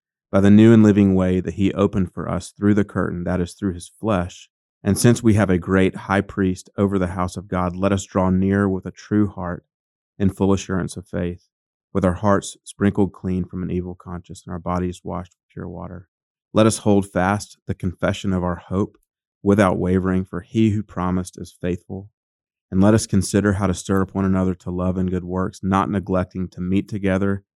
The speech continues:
as is the habit of some, but encouraging one another." The writer of Hebrews goes on and he begins to speak about a season in the life of this early church where there was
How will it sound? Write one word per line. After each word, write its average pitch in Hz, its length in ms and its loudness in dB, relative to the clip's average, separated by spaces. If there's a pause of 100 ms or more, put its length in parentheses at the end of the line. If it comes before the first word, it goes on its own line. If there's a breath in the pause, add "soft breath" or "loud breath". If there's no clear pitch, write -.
as 95 160 2
is 92 140 4
the 92 100 -2
habit 90 300 -2
of 87 120 -6
some, 92 240 -2
but 87 100 -6
encouraging 92 720 -2
one 87 140 -8
another." 87 480 -10 (340)
The 101 80 -2
writer 127 220 8
of 107 100 4
Hebrews 107 380 4
goes 95 240 4
on 98 160 2
and 95 80 2
he 92 40 0
begins 104 460 0
to 98 60 -10
speak 101 400 -2
about 90 240 -6
a 90 60 -6
season 98 600 0
in 92 500 -6
the 90 100 -8
life 90 300 -2
of 87 120 -16
this 98 220 -2
early 92 280 -4
church 92 480 -4 (360)
where 98 120 2
there 92 180 4
was 92 400 2